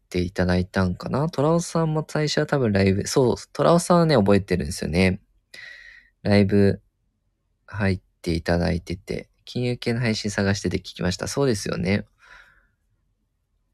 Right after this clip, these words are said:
えー、マナさん、「美容師さんで収録のみの人いますが、知識は豊富で楽しい。」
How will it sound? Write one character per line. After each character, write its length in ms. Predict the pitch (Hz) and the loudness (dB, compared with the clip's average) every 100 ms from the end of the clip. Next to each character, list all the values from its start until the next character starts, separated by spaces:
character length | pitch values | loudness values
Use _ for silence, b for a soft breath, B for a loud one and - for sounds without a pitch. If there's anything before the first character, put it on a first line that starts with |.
| _ _ | _ _
え 340 | 107 107 104 | 0 2 2
ー、 40 | 101 | 2
マ 80 | 131 | 0
ナ 100 | 135 | -2
さ 140 | - | 0
ん、 60 | 95 | 0
「美 100 | 110 | 0
容 260 | 147 165 | 2 2
師 220 | 165 - 101 | 0 -4 -4
さ 240 | - 90 | 0 0
ん 200 | 90 - | 0 0
で 140 | 101 | 0
収 280 | 98 - 139 | 0 2 2
録 200 | 143 143 | 2 0
の 100 | 139 | 0
み 80 | 120 | 2
の 60 | 98 | 2
人 160 | 98 | 2
い 60 | 92 | 0
ま 100 | 95 | 0
す 140 | 90 | -2
が、 80 | 85 | -6
知 180 | - 90 | -6 -6
識 220 | - 98 | -2 0
は 60 | 92 | 2
豊 140 | 95 92 | 2 0
富 60 | |
で 60 | 87 | 2
楽 160 | 98 104 | 2 4
し 60 | |
い。」 60 | 104 | 2